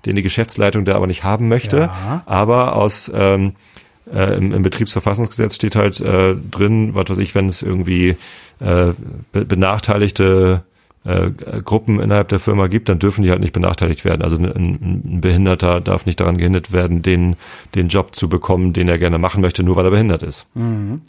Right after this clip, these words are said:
Speaker 1: So. Ähm, oder irgendwie Gleichberechtigung der Frau. Sowas muss halt berücksichtigt werden. Oder,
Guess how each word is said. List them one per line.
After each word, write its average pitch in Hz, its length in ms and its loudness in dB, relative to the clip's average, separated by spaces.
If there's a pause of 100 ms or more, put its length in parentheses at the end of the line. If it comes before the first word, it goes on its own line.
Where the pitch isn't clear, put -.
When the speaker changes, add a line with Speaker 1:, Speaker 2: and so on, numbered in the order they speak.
Speaker 1:
So. 80 240 -6 (540)
Ähm, 87 480 0 (880)
oder 101 280 2
irgendwie 98 520 2
Gleichberechtigung 101 760 0
der 98 120 0
Frau. 85 340 -2
Sowas 101 320 0
muss 107 160 0
halt 95 160 0
berücksichtigt 95 600 -4
werden. 92 340 0
Oder, 101 440 2